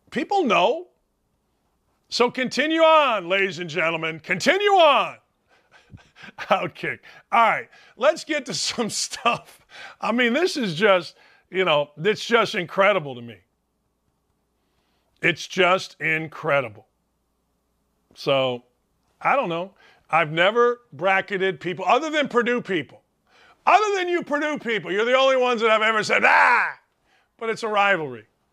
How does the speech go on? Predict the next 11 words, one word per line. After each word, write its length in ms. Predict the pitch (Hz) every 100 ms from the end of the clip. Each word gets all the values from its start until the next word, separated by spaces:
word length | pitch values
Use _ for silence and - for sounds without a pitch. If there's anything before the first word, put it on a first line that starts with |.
| _
something 440 | - 214 180 196
that 300 | 185 175 170
writers 380 | 151 175 196 180
at 120 | 185
the 100 | 160
Star 320 | - 202 175 160
know 200 | 139 127
nothing 600 | 147 160 - 165 156 - _ - - _ -
about. 320 | 127 131 113 _ -
All 100 | 254
right, 280 | 269 156